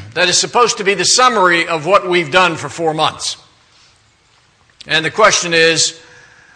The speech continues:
why study the ten when we're under grace? Or perhaps you've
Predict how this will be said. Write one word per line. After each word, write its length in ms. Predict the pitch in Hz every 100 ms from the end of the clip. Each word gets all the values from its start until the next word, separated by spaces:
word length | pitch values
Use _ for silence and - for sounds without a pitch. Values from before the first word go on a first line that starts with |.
| _ -
why 420 | 147 185 208 220
study 680 | - - 202 180 175 170 -
the 120 | 135
ten 600 | 131 - 185 147 127 131 -
when 240 | 139 143
we're 200 | 139 139
under 240 | 147 143 127
grace? 600 | 135 131 98 - - _ _ _ _ _ _ _ _ _ _ _ _ - _ _ _ _ _ _
Or 180 | - 151
perhaps 480 | 151 151 170 160 -
you've 420 | 151 139 113 -